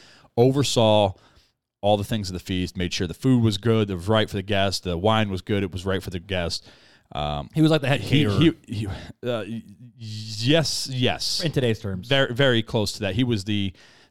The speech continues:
Speaker 1: the wedding planner, if you look at it from a wedding.
Speaker 2: Okay.
Speaker 1: He was the wedding planner that had to, but he was also the taste tester. He had to taste everything to make sure it was good enough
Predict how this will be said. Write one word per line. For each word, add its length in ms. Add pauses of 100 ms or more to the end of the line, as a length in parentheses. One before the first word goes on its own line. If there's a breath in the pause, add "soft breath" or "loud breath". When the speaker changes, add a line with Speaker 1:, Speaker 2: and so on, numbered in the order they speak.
Speaker 1:
the 120
wedding 640
planner, 480
if 160
you 240
look 240
at 80
it 80
from 160
a 40
wedding. 300 (140)
Speaker 2:
Okay. 180 (220)
Speaker 1:
He 120
was 100
the 60
wedding 240
planner 260
that 120
had 200
to, 140
but 120
he 60
was 100
also 240
the 80
taste 380
tester. 240
He 140
had 220
to 60
taste 320
everything 240
to 60
make 120
sure 140
it 40
was 120
good 200
enough 280